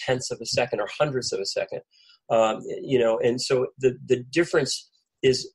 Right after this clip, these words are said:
almost always the mindset. And I work with lo-, a lot of actors. I was a working actor myself. And, um, you know, a lot of people just have to get out of their heads, as you so well know, you're a performer.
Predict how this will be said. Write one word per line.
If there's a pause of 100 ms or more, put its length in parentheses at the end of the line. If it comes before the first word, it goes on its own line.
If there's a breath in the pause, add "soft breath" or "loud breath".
(100)
almost
always (240)
the
mindset. (640 soft breath)
And
I
work
with
lo-, (100)
a
lot
of
actors.
I
was
a
working
actor
myself. (180)
And, (220)
um, (540 loud breath)
you
know,
a
lot
of
people
just
have
to
get
out
of
their
heads,
as
you
so
well
know,
you're
a
performer.